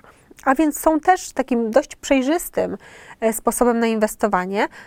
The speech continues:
Warto jednak tutaj pamiętać o tym, że tych certyfikatów, mm, jest na rynku sporo i jest też kilka rodzajów tych certyfikatów, więc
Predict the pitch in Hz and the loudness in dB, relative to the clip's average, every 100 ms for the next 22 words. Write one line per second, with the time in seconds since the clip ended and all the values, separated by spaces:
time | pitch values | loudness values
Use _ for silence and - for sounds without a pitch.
0 | - 233 277 - 277 247 - 254 240 208 | -4 2 2 2 0 0 -2 -2 -2 -2
1 | 214 214 196 220 285 311 269 226 233 - | 0 0 0 0 2 2 2 0 -4 -4
2 | - 226 214 - 262 302 277 269 - - | -4 -4 -2 2 2 2 0 -2 -10 -20
3 | - - - 226 226 214 - 254 330 - | -20 -18 -4 -2 0 -2 -2 0 0 0
4 | 320 285 - 262 - - 220 202 196 240 | 0 0 -2 -6 -4 2 2 2 2 2
5 | 339 - - 226 285 302 - - - 262 | 0 -8 -6 0 0 -2 -6 -4 -2 -2
6 | - 240 208 277 285 220 - 214 - - | 0 -2 0 0 0 -2 -4 -6 -6 -6
7 | 214 220 - 196 - 370 - - - - | -6 -8 -8 -8 -2 -4 -4 -12 -20 -20
8 | - 240 269 285 269 | -10 -2 2 2 -2